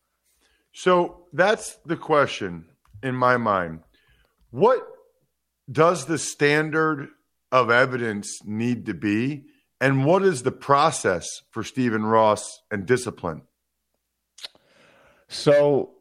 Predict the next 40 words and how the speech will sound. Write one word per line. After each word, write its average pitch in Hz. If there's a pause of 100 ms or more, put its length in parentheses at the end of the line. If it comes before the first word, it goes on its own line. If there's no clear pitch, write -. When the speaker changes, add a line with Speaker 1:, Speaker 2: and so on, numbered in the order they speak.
(240)
Speaker 2:
I 135
mean, 143
the 135
most, 151 (640)
all 117
right, 104
so, 143
like, 123
I, 107 (360)
I, 101
I, -
the, 123 (1500)
I 143
think 175
the 151
evidence 131
would 110
almost 107
require 90
a 82
paper 78
trail. 69 (140)
And 101 (540)
I, 131
the, 123
the 113
hard 151
thing 143
about 123
that 110
is, 92 (380)
like, 101 (220)
where 113
did 127
you 123
put 113
that 98
in 82
writing, 82
right? 101